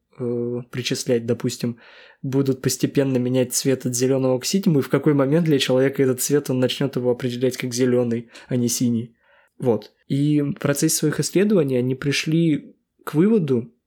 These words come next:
пока что, я, я так и не понял в итоге насчёт критики, там особо критики я не смог найти данной идеи. Ну, в общем, суть идеи в том, что о-, они пришли к такому выводу, что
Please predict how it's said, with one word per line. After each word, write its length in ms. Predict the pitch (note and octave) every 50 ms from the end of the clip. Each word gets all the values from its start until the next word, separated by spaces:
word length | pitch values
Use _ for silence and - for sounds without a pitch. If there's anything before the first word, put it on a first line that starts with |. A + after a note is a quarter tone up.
| _ _ _
пока 280 | - C#3 - - D3+ D3+
что, 520 | - - - D3 C#3 C3+ C3 B2+ - - _ _ _ _ _ _
я, 140 | D3+ C#3 C#3
я 220 | C#3 D3 C#3+ D3
так 160 | C#3+ D#3 - D#3
и 40 |
не 80 | D3+ D3
понял 300 | C#3+ - D#3 C#3 B2+ A#2+
в 80 | A#2 A#2+
итоге 420 | A#2 - C3 B2 A#2 B2 A#2+ A#2+ - - _ _ - _ _ _ _ _ _ -
насчёт 460 | F#3+ D#3+ C#3 C3 - - C3+ - -
критики, 600 | - D3+ G3 G#3 G#3 F#3 D3 - - C3 C#3 - - _ _
там 180 | - C#3 C3 B2 -
особо 340 | C#3+ C3 - D3 C#3 C3+ -
критики 400 | - C#3+ C#3 B2 - - - C3
я 80 | B2 B2
не 140 | B2 B2
смог 320 | - - - A#2+ A2+ - -
найти 480 | B2+ A#2 A#2 - - C3+ B2 B2+ - _ _ _ _ _ -
данной 400 | C#3+ B2+ A#2+ A#2+ A#2 A#2 A#2 A#2
идеи. 400 | A#2 A#2 A#2 A2+ A2 G#2+ A#2 - _ _ _ -
Ну, 400 | C#3+ C3+ C#3 C#3 C#3 C#3 C3+ C3+ C3+
в 120 | C3 C#3
общем, 420 | D3 C#3+ - - D3+ C#3 C3+ - - _ _ -
суть 320 | - - - E3+ D#3 - D#3
идеи 220 | C3 D3 D3+ D#3
в 80 | D3+ -
том, 160 | F#3 G3+ G#3
что 280 | - - - D#3+ D3 C#3+ -
о-, 360 | D3 C#3 C#3 C#3 - - -
они 240 | D3+ C#3+ C#3+ D3+ D3
пришли 340 | - - D3 - - E3
к 60 | - -
такому 320 | D#3+ D#3+ - D#3 D3 C#3+
выводу, 340 | D#3 F#3+ G3 G#3+ F3 D3+ C#3+
что 640 | - - - - C#3+ C3+ C#3 C#3+ C#3 C#3 C#3 C#3